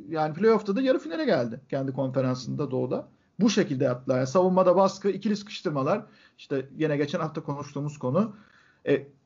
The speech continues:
Baskonya gibi, Panathinaikos gibi bazen topu çevirmede, e, yeterince çevik olmayan, yeterince çabuk düşünemeyen takımlara bunları uygulamak kolay. Yani nispeten kolay ama iyi bir şey oldu. E, platform oldu bu galibiyetler diye düşünüyorum.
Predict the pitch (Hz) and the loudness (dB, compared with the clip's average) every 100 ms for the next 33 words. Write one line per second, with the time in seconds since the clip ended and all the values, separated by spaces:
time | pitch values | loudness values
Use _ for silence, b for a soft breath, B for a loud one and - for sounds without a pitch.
0 | _ _ _ _ _ - 151 147 - 269 | _ _ _ _ _ -2 0 2 4 4
1 | 302 202 156 175 175 196 254 262 240 - | 4 0 0 2 2 2 2 2 0 -6
2 | 170 139 196 170 175 196 202 208 208 233 | -6 -2 -2 2 4 4 2 -2 -2 0
3 | 220 214 202 220 - b b b - 156 | 2 2 2 0 -2 b b b -4 2
4 | 160 160 156 160 220 220 202 214 - - | 4 4 2 0 0 2 4 2 2 -6
5 | _ _ _ - _ _ _ - 180 196 | _ _ _ -20 _ _ _ 0 2 4
6 | 202 226 202 127 123 160 190 180 196 196 | 4 6 6 4 0 -2 -2 0 0 -2
7 | 190 - 202 226 214 196 170 147 147 220 | -2 -6 -2 0 2 0 -4 -2 0 2
8 | 190 202 208 196 190 208 233 - 240 135 | 4 2 4 2 4 4 2 4 4 4
9 | - _ _ _ 127 131 160 180 156 135 | 0 _ _ _ -8 -6 -2 -2 0 -2
10 | 131 123 240 254 - 269 254 262 254 233 | -2 0 4 4 2 -2 0 0 2 4
11 | 151 120 104 _ _ _ _ - 143 147 | 2 0 -14 _ _ _ _ -12 -8 -6
12 | 139 202 202 233 214 143 131 135 127 120 | 0 0 2 2 2 -2 -4 -4 -4 -4
13 | 123 131 131 233 - - 190 170 208 185 | -4 -6 -6 -8 -8 -6 -6 -4 -4 -2
14 | 151 | -2